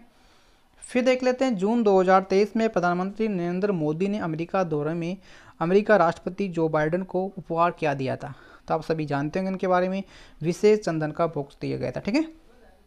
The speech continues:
फिर देखिए, प्रधानमंत्री नरेंद्र मोदी ने अमेरिका की प्रथम महिला, अमेरिका की प्रथम महिला डॉक्टर जिल बाइडेन को प्रयोगशाला में विकसित सेवन पॉइंट एट कैरेट का हीरा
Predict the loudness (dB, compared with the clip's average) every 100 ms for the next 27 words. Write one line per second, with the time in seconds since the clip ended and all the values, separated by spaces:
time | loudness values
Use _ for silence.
0 | _ _ _ 0 4 4 4 4 4 2
1 | 0 0 0 0 0 0 0 0 0 0
2 | -2 -2 -2 -4 -4 -6 -4 -2 0 0
3 | 0 -4 -16 -20 -20 -8 0 2 4 4
4 | 2 0 2 2 0 0 0 2 0 0
5 | 2 2 2 -2 0 0 0 0 0 0
6 | 0 -4 -20 -20 -20 -20 _ 8 8 8
7 | 4 6 4 0 0 0 0 2 2 2
8 | 2 2 2 0 0 -2 -2 -2 0 0
9 | 0 -2 -2